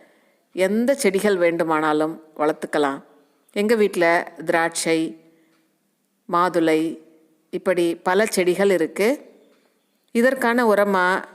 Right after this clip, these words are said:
நாம செடி வச்சு ஒரு மாதத்திற்கு பிறகு ஏதாவது உரம் கொடுக்கலாம், தொழு உரங்களை கொடுக்கலாம்,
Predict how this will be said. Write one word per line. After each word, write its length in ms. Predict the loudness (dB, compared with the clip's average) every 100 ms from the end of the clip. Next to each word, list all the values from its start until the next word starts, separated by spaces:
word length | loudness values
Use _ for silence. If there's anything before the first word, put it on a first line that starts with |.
| -20 _ _ _ _
நாம 500 | -2 0 2 0 0 -4 -20 _ _ _
செடி 320 | 0 2 2
வச்சு 380 | 2 0 0 2 2 0 -6 -20 _ _ _ _
ஒரு 260 | 2 2
மாதத்திற்கு 640 | 2 0 0 -2 -4 -4 -2
பிறகு 460 | 0 0 2 2
ஏதாவது 440 | 2 2 2 2 2
உரம் 240 | 0 0
கொடுக்கலாம், 600 | -2 -2 -2 0 -2 -6 -20 _ _ _ _ _ _
தொழு 340 | 0 4 6
உரங்களை 340 | 4 2 2 2
கொடுக்கலாம், 600 | 2 -2 0 0 0 -2